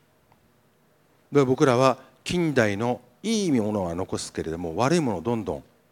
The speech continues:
ね、ポジティブにデコンストラクションしていって、ええ、そこまではいいです。で、ところがいろんな差異、ディファレンスが氾濫してきて、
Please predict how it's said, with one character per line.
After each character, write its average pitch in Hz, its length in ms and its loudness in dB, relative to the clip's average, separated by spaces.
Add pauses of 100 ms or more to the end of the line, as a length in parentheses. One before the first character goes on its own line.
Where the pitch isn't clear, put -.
(580)
ね、 113 240 -4
ポ 175 120 4
ジ - 80 -6
テ 131 100 -6
ィ - 20 -6
ブ 131 80 -8
に 165 180 -4 (220)
デ 120 200 6
コ - 200 -8
ン 110 40 -6
ス - 60 -12
ト 104 60 -2
ラ 98 100 -2
ク - 80 -12
シ - 80 -8
ョ 73 60 -12
ン 69 40 -14
し - 60 -14
て - 80 -14
い 69 40 -16
っ - 40 -20
て、 - 260 -10 (480)
え 85 180 -10
え、 - 40 -20 (260)
そ - 140 -6
こ 156 60 0
ま 147 100 6
で 95 60 -2
は - 60 -10
い 82 100 -12
い 71 40 -8
で 57 80 -14
す。 - 120 -20 (560)
で、 147 100 2
と 160 160 -4
こ 190 120 0
ろ 196 80 4
が 165 120 2
い 139 140 0
ろ 180 160 4
ん 190 260 -4
な 185 80 2
差 175 220 0
異、 120 100 2
デ 98 140 -4
ィ - 20 -10
フ 139 60 -4
ァ 127 80 -2
レ 123 80 0
ン 113 100 -4
ス 113 160 -8
が 104 140 -2
氾 104 220 -4
濫 104 200 -4
し - 80 -10
て 98 140 -12
き - 100 -20
て、 135 300 2